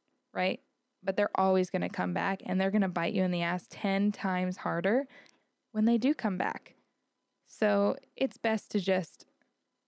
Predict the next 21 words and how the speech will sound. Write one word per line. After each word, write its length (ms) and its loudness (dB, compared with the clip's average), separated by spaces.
bam, 320 -4
face 280 0
it 140 -2
right 360 -2
off 200 -4
the 80 -4
bat. 280 -4
So 360 2
take 200 0
it 120 2
easy 460 4
on 160 0
yourself 440 0
on 120 -2
your 120 0
tough 300 -6
days. 360 -2
Like, 160 -4
don't 280 0
stay 460 0
up 360 -2